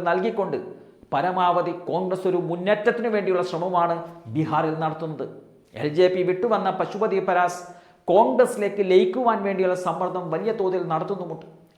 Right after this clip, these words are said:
അത്തരത്തിൽ പരമാവധി നേതാക്കളെ കോൺഗ്രസിലേക്ക്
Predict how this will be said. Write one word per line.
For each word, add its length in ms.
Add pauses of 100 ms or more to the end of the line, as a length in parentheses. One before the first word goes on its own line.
അത്തരത്തിൽ 440
പരമാവധി 560 (360)
നേതാക്കളെ 520 (140)
കോൺഗ്രസിലേക്ക് 600